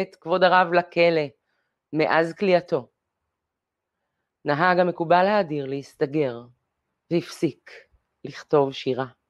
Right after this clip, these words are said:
כבוד הרב הגאון, רבי חיים סינואני, זכר צדיק וקדוש לברכה, לחיי העולם הבא, אמר כי מדינת ישראל מכבידה על צער השכינה,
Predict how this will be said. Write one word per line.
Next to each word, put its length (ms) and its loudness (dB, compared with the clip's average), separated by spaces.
כבוד 240 4
הרב 240 6
הגאון, 640 4
רבי 200 -2
חיים 260 0
סינואני, 680 -2
זכר 340 -8
צדיק 340 -6
וקדוש 420 0
לברכה, 540 -2
לחיי 280 2
העולם 340 -2
הבא, 340 -2
אמר 380 2
כי 300 0
מדינת 540 4
ישראל 680 4
מכבידה 760 2
על 220 0
צער 640 2
השכינה, 640 0